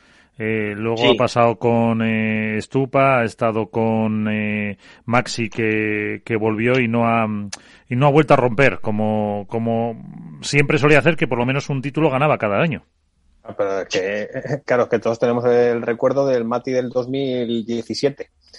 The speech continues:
Speaker 3: Y
Speaker 1: Ujú.
Speaker 3: estamos en, o dos mil dieciocho, entendedme, y estamos en dos mil veintiuno.
Speaker 1: Sí, que deben
Speaker 3: Con
Speaker 1: dar
Speaker 3: todo
Speaker 1: por
Speaker 3: mi
Speaker 1: eso
Speaker 3: re-
Speaker 1: cuarenta y uno, cuarenta y dos deben dar Mati.
Speaker 3: Claro,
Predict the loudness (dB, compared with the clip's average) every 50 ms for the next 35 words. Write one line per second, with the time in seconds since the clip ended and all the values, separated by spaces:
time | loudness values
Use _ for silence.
0 | -20 _ _ _ -2 0 0 0 0 0 0 0 2 2 2 2 2 2 0 -2
1 | -2 -2 -2 0 -2 -2 0 2 2 0 0 -2 -6 -8 -8 -8 -8 -6 -6 -6
2 | -6 -8 -8 -8 -10 -8 -6 -4 -4 -2 -2 -2 -2 -2 -2 -2 -2 0 0 0
3 | 0 0 0 -2 -2 -2 0 2 2 4 6 6 6 6 6 4 4 4 2 2
4 | 2 2 2 2 2 2 2 0 0 0 0 0 2 2 2 2 0 -2 -4 -4
5 | -4 -2 -2 -2 0 0 -2 -4 -6